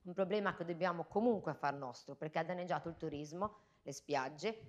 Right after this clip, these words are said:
e anche noi lavoratori, ti ripeto, io andavo in treno per essere sicura di arrivare. Però i treni vanno tenuti ovviamente bene, ora una flotta di treni nuovi è stata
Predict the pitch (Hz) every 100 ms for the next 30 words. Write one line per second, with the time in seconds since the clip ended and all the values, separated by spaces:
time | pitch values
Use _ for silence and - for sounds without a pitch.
0 | - _ _ 208 240 240 214 226 208 196
1 | 226 226 214 233 208 185 170 165 156 151
2 | 190 - 165 151 151 190 175 147 139 135
3 | 151 170 175 139 143 - 135 - - 135
4 | 135 123 123 120 117 - _ - - -
5 | - 247 220 262 196 - 208 190 165 151
6 | 143 143 - 170 156 143 135 151 156 156
7 | 143 151 175 294 - - _ - 196 190
8 | 170 - 170 175 165 165 165 165 156 156
9 | 143 156 - 156 -